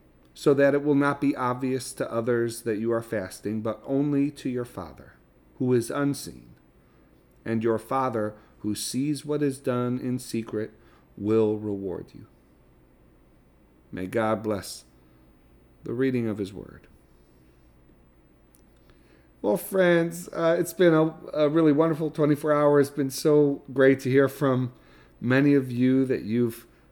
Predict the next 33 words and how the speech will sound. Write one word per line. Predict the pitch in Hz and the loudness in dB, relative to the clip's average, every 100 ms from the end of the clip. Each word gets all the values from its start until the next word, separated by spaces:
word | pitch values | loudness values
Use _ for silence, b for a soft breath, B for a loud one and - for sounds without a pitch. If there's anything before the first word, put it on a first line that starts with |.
| _ 120 | _ -6
uh, | 110 - - | -6 -8 0
picked | 147 139 143 | 2 2 4
up | 131 - - - | 4 2 -8 -12
the | - | -10
spirit | 110 - 135 131 127 | -8 -2 2 2 0
of | 131 113 | -4 -2
our | 113 | -4
politics. | - 139 139 139 131 135 - - - b b b b _ | -4 -4 -2 -2 -2 -8 -8 -16 -16 b b b b _
Uh, | 104 92 - | -10 -10 -4
can't | 139 123 | -2 0
wait | 117 | -2
to | 113 110 | -2 0
hear | 123 120 117 | 2 0 0
as | 98 104 | -6 -6
you, | 104 104 104 - - _ | -2 0 -2 -6 -18 _
uh, | 113 104 95 101 - | -10 -10 -10 -12 -14
as | 101 95 104 | -14 -10 -8
you | 101 | -2
dig | 113 120 117 | 4 4 6
in, | 120 117 117 113 | 4 2 -4 -8
as | 107 - | -10 -6
you | 104 | -4
read | 101 110 | -2 -2
the | 101 | -4
book, | 90 101 101 - - b b b _ | -4 -2 -2 -4 -20 b b b _
uh, | 98 95 | -10 -10
but | 85 95 | -6 -6
just | 85 104 - | -6 -10 -8
wanna | 98 90 87 | -6 -6 -8
say, | - - 92 90 87 87 b b b _ - | -10 -6 -4 -2 -4 -6 b b b _ -14
uh, | 85 73 - | -12 -12 -6
thank | - 98 87 | -2 -2 -4
you. | 71 65 | -10 -14